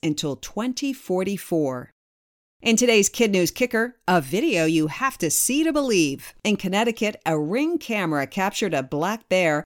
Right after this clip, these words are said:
calmly strolling through a homeowner's kitchen in the town of Barkhamsted before, in a very human-like way,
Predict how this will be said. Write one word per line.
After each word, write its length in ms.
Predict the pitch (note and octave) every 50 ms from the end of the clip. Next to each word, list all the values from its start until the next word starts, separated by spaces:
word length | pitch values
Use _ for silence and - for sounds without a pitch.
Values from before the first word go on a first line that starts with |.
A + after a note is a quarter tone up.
| _ _
calmly 520 | - - - B3+ C#4+ E4+ F4+ F#4+ G4 F4+ -
strolling 580 | - - - - F3 F#3+ G#3 A#3 C#4+ D#4 D4+
through 260 | C#4+ - - A#3+ A3 F#3
a 60 | D3+
homeowner's 640 | C#3+ E3+ G3+ A3 A#3+ A#3 G#3 G3+ F#3+ F#3 F3 -
kitchen 440 | - - D4+ D4+ - - E3 D#3 E3
in 140 | - - F3
the 80 | E3
town 400 | D#3 - - G#3+ G#3 G#3+ A3 A3 -
of 280 | - G3+ F#3 D#3 _
Barkhamsted 760 | - F#3+ A3+ C4 - F#3 D#3+ D#3 - - D3+ C3+ C#3+ G3+ G3 -
before, 520 | G3 F#3+ - - A3+ G#3+ G3 B3 C#4 - _ -
in 100 | F3 E3
a 60 | D#3
very 260 | D#3 F3+ F#3+ F#3 E3
human-like 720 | D#3 - - - D#4+ F#4 D#4+ A#3+ G3+ E3 D#3+ D3 C#3+ -
way, 380 | - D#3 E3 D#3 C#3+ C3+ C#3